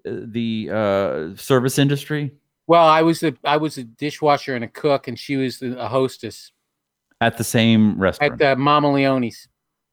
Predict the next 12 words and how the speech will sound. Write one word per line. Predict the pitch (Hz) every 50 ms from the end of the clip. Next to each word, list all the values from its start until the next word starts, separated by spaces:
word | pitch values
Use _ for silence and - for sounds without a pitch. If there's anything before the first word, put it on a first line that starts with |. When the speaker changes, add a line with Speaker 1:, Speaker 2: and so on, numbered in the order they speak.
| -
Speaker 1:
In | 104 101 101 98 98 98 95 92
Speaker 2:
on, | 135 139 147 - - 127
on | 131 131 123
Hampton | 139 135 131 127 - 131 120
Beach. | 113 123 117 110 - - - - _ _ _ _ _ _ _ _ -
Speaker 1:
In | 101 98 95 92 90 90 90 90 85 - _ _ _ _ _ _ _ _ _ -
Speaker 2:
New | 139 135
Hampshire. | 139 151 160 175 151 - - 127 110 107 - _ _ _ _ _ _ _ _ _ -
Speaker 1:
what | 98 92 - -
city? | - 87 71 67 65 - _ _ _ _ _ _ _ _ _ _ _ _ _ _ _ -
Speaker 2:
Hampton | 151 160 170 160 - 180 165 151
Beach. | 185 190 170 127 - - - -